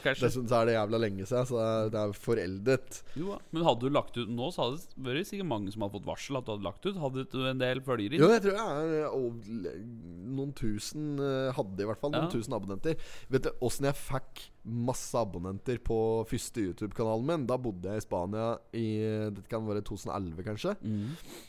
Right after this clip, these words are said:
Speaker 2: Så, ehm, Banditten, vet du, han
Speaker 1: Mm.
Speaker 2: var, er jo, han er jo stor fan av K-Konsult
Speaker 1: Ja, ja, ja.
Speaker 2: og, og, eh, Mot i brøstet.
Speaker 1: <laughs> Klart.
Speaker 2: Så Banditten hadde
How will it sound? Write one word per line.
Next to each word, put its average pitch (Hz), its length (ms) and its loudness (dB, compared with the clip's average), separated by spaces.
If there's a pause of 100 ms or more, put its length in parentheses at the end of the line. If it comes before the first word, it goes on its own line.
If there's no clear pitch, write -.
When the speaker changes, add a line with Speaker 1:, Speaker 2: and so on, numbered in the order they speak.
(260)
Speaker 2:
Så, 123 160 0 (1120)
ehm, 107 840 -4 (360)
Banditten, 107 600 0
vet 180 120 0
du, 120 60 0
han 110 220 -2
Speaker 1:
Mm. 123 100 2
Speaker 2:
var, 92 320 -2
er 98 60 0
jo, 110 100 2
han 101 340 -6
er 78 180 -10
jo 85 60 -8
stor - 500 -6
fan 85 240 -4
av 104 100 -8
K-Konsult 92 500 -4
Speaker 1:
Ja, 120 180 6
ja, 107 140 8
ja. 104 200 4
Speaker 2:
og, - 20 -2
og, 104 460 4
eh, 113 60 2
Mot 101 200 -2
i 113 40 0
brøstet. 104 500 4
Speaker 1:
<laughs> - 40 -12
Klart. 95 260 -4
Speaker 2:
Så 131 260 4
Banditten 101 520 0
hadde 127 640 2